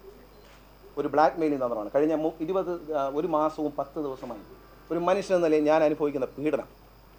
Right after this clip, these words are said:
അത് സഹിക്കാൻ വയ്യ. എൻ്റെ കുഞ്ഞുങ്ങൾക്ക് വേണ്ടി ഞാൻ എല്ലാം എഴുതി കൊടുക്കാൻ തയ്യാറായി. അത് ഞാൻ തയ്യാറായപ്പോൾ അതിനും തയ്യാറാവില്ല. പിന്നെയും, പിന്നെയും എന്നെ ബ്ലാക്ക് മെയിൽ ചെയ്യുകയാണ്. അപ്പം ഞാൻ ബഹുമാനപ്പെട്ട കോടതിയെ സമീപിച്ചു. ഈ വിഷയം കോടതിയുടെ പരിഗണനയിൽ ഇരിക്കുക. ഞാൻ കൂടുതൽ അതിനെക്കുറിച്ച് പറയുന്നില്ല. ബഹുമാനപ്പെട്ട കോടതിയിൽ നിന്ന് എനിക്ക്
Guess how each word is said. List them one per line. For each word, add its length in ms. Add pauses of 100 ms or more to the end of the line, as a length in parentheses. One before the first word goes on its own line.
(300)
അത് 140
സഹിക്കാൻ 320
വയ്യ. 140
എൻ്റെ 140
കുഞ്ഞുങ്ങൾക്ക് 320
വേണ്ടി 120
ഞാൻ 140
എല്ലാം 180
എഴുതി 180
കൊടുക്കാൻ 280
തയ്യാറായി. 260 (600)
അത് 160
ഞാൻ 140
തയ്യാറായപ്പോൾ 380
അതിനും 240
തയ്യാറാവില്ല. 420 (100)
പിന്നെയും, 320
പിന്നെയും 300
എന്നെ 160
ബ്ലാക്ക് 260
മെയിൽ 160
ചെയ്യുകയാണ്. 260 (500)
അപ്പം 220
ഞാൻ 120
ബഹുമാനപ്പെട്ട 480
കോടതിയെ 300
സമീപിച്ചു. 320 (600)
ഈ 80
വിഷയം 220
കോടതിയുടെ 360
പരിഗണനയിൽ 360
ഇരിക്കുക. 240 (440)
ഞാൻ 140
കൂടുതൽ 260
അതിനെക്കുറിച്ച് 360
പറയുന്നില്ല. 340 (360)
ബഹുമാനപ്പെട്ട 460
കോടതിയിൽ 280
നിന്ന് 120
എനിക്ക് 140